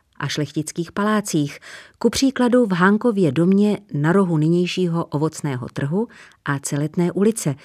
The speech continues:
kde byly vymalovány nahé děvy. Moralista Hus, soustavně varující své publikum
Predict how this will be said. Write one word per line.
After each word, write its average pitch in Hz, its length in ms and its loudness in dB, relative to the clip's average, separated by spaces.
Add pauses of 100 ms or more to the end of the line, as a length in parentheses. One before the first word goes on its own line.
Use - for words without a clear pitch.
(500)
kde 147 200 2
byly 156 220 2
vymalovány 175 840 4
nahé 143 460 0
děvy. 139 400 0 (1120)
Moralista 170 800 2
Hus, 202 540 -2 (160)
soustavně 147 840 0
varující 170 720 2
své 139 280 -4
publikum 160 640 0